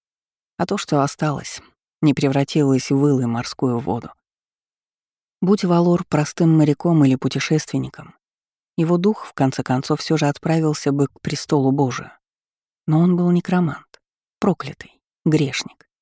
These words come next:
Никто не позаботился ни о его теле, ни о его душе.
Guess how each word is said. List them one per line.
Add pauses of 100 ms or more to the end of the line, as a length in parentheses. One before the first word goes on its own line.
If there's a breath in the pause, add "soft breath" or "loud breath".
(400)
Никто
не
позаботился
ни
о
его
теле,
ни
о
его
душе.